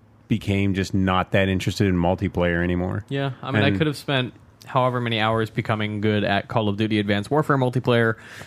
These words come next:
Speaker 2: or I could have played, you know, five different episodic series.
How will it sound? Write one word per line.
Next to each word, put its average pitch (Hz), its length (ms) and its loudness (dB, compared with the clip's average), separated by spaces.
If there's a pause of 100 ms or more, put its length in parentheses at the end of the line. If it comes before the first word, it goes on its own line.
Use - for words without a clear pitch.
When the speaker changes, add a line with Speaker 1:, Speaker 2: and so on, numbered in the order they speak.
(640)
Speaker 2:
or 139 120 4
I 131 60 2
could 127 140 -2
have 110 120 -4
played, 104 300 2 (340)
you 104 60 2
know, 90 100 0 (180)
five 113 440 0
different 120 280 -2
episodic 101 560 0
series. 92 680 0